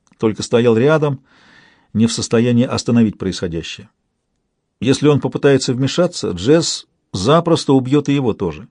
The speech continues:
И чем это поможет драконице? Её участь предрешена. И Седрик смотрел на неё, решив, что обязан, по крайней мере, стать свидетелем её гибели.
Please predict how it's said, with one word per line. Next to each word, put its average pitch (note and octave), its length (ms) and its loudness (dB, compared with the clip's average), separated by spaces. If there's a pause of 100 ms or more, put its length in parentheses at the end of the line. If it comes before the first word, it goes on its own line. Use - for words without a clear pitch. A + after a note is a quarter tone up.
(640)
И A2 100 -4
чем C#3+ 220 2
это A2 120 -2
поможет G#2+ 360 -2
драконице? A#2+ 600 -6 (1080)
Её C#3 400 6
участь F#3+ 380 0
предрешена. B2+ 720 -2 (1080)
И A2+ 100 -6
Седрик D#3+ 360 2
смотрел D3 380 2
на D3+ 80 2
неё, B2 220 4
решив, A#2+ 280 0
что C3 160 2
обязан, B2+ 400 2
по A#2+ 140 0
крайней C#3 340 2
мере, A#2 160 0
стать B2 260 -2
свидетелем B2+ 600 -2
её C3 140 0
гибели. A2+ 440 -2